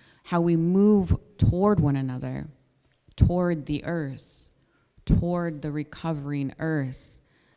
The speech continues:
the breaking soil, the tearing earth.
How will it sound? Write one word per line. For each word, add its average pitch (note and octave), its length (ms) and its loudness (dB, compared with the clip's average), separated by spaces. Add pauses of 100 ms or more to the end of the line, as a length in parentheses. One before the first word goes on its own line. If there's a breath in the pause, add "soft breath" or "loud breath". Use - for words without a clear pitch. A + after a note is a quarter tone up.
(120)
the D3 80 -8
breaking D3+ 600 -2
soil, D3 840 -2
the D3 140 -6
tearing D#3 680 -4
earth. D3 640 -6